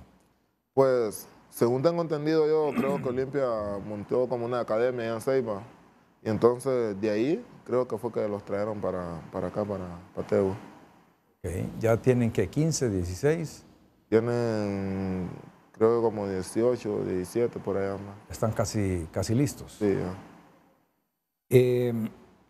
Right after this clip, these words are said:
Speaker 2: ¿sientes que estás cumpliendo la, la meta, el sueño?
Speaker 1: No, pues, ahí
Speaker 2: Me
Speaker 1: vamos.
Speaker 2: dijiste, "Estoy,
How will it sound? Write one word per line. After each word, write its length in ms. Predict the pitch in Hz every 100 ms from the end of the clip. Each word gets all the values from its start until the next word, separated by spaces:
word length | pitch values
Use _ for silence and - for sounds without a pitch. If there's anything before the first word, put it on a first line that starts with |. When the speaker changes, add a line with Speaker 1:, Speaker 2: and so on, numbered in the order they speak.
| _ -
Speaker 2:
¿sientes 300 | 180 160 220
que 60 |
estás 160 | 202 196
cumpliendo 400 | 214 123 165 190
la, 680 | 170 147 127 113 110 107 - - - _ _ _ _ _ _ _ _
la 100 | 104
meta, 400 | 131 165 165 151 - - - _ _ _
el 60 |
sueño? 360 | 92 135 151 147 - - - -
Speaker 1:
No, 160 | 131 156
pues, 300 | 147 127 113
ahí 200 | 113 117
Speaker 2:
Me 40 |
Speaker 1:
vamos. 220 | 123 143 127
Speaker 2:
dijiste, 460 | 185 190 202 190 -
"Estoy, 720 | 123 - - 156 202 120